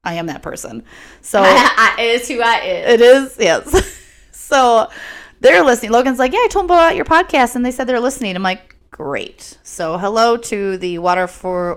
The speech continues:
Speaker 1: Water, God dang words, Waterford grade school teachers. Thanks for listening, and I'm sorry for always being late. But you're doing
Speaker 2: But
Speaker 1: a great
Speaker 2: she's
Speaker 1: job.
Speaker 2: not gonna change.
Speaker 1: But I'm not gonna change. I am. I, I,
Speaker 2: I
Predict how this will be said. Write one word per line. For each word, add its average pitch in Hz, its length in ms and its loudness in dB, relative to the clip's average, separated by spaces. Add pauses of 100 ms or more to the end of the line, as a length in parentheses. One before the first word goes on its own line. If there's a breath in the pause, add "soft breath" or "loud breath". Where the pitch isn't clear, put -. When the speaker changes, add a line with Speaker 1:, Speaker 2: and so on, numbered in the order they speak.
Speaker 1:
Water, 190 500 -6
God 233 240 -14 (180)
dang 262 400 -4
words, 311 500 2 (540 loud breath)
Waterford 262 480 2
grade 220 240 2
school 208 240 -2
teachers. 185 520 -4
Thanks 202 200 -8
for 208 120 -4
listening, 175 540 -8 (560 soft breath)
and 170 220 -4
I'm 160 200 -4
sorry 143 420 -6
for 180 180 -6
always 185 340 -4
being - 280 -10
late. - 280 -12 (800)
But - 120 -12
you're 208 100 -10
doing 277 140 -4
Speaker 2:
But - 80 2
Speaker 1:
a - 20 -8
great 233 140 -4
Speaker 2:
she's - 140 -4
Speaker 1:
job. 202 200 2
Speaker 2:
not 190 220 2
gonna 190 120 -4
change. 165 540 -6
Speaker 1:
But 214 80 -2
I'm 208 80 -2
not 170 120 -2
gonna 151 140 -10
change. - 400 -18
I 185 120 -6
am. 170 300 -10 (920)
I, 170 400 -14
I, 180 140 -4
Speaker 2:
I 196 100 -2